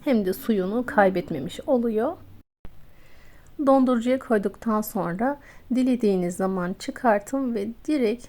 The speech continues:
normal oda sıcaklığındaki suyun içerisine koyun. Şekerini de ilave edip kaynatın. Dondurucuya koyacağınızı bu şekilde hazırlayabilirsiniz.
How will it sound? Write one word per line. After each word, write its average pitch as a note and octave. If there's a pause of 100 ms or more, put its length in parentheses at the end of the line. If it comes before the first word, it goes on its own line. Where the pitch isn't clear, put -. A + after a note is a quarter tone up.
(140)
normal G#3+
oda B3+
sıcaklığındaki F#3+
suyun G#3+
içerisine G#3 (300)
koyun. D4+ (400)
Şekerini A3+
de D#3+
ilave G#3+
edip D#4
kaynatın. A#3
Dondurucuya A3
koyacağınızı G#3
bu A#3
şekilde -
hazırlayabilirsiniz. G3